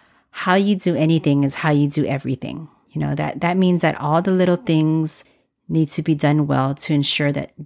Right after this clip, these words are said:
big things are achieved. And I, I think anyone that's in the fitness realm understands this really well.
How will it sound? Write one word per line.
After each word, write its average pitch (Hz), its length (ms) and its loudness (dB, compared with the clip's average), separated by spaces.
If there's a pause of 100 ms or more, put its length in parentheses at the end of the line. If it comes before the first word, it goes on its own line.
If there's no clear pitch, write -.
(160)
big 156 260 0
things 135 360 0
are 139 180 -2
achieved. 135 600 -4
And 151 160 -2
I, 151 180 -2
I 170 120 -2
think 208 280 0
anyone 180 360 2
that's - 340 -2 (560)
in 175 140 2
the 165 80 2
fitness - 640 0
realm 151 680 0
understands 143 680 0
this - 420 -4 (240)
really 156 320 0
well. 143 400 -2